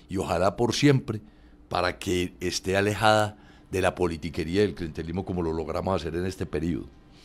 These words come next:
Entonces, eh, es importante garantizar que la licorera siga la senda del gobierno corporativo. Segundo, porque siento que estamos atascados en unos proyectos de infraestructura que queremos meterle en la,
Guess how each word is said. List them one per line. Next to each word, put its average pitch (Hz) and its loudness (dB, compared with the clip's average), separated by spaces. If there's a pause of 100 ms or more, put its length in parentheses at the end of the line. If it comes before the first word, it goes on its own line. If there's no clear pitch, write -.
(260)
Entonces, 95 4 (540)
eh, 98 4
es 104 4
importante 104 2
garantizar 87 -2
que 107 -2
la 107 2
licorera 90 -2
siga 107 4
la 92 2
senda 90 -2 (360)
del 95 0
gobierno 87 0
corporativo. 82 0 (480)
Segundo, 135 6 (200)
porque 95 4
siento 104 4
que 110 4
estamos 107 2
atascados 110 4
en 104 6
unos 101 2
proyectos 98 2
de 110 4
infraestructura 92 2 (540)
que - 2
queremos 92 4
meterle 90 2
en 101 2
la, 98 -6